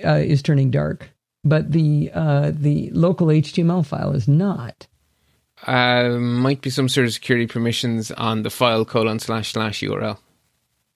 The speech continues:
Speaker 1: Oh, oh, maybe. Okay.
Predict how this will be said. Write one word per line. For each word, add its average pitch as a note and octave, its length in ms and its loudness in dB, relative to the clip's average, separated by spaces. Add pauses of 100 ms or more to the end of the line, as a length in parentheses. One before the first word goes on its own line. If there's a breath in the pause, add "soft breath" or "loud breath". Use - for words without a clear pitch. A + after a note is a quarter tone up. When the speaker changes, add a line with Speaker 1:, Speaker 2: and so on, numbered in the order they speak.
Speaker 1:
Oh, G#3 380 4 (280)
oh, F#3 240 2 (160)
maybe. F3 400 4 (840)
Okay. A3 260 2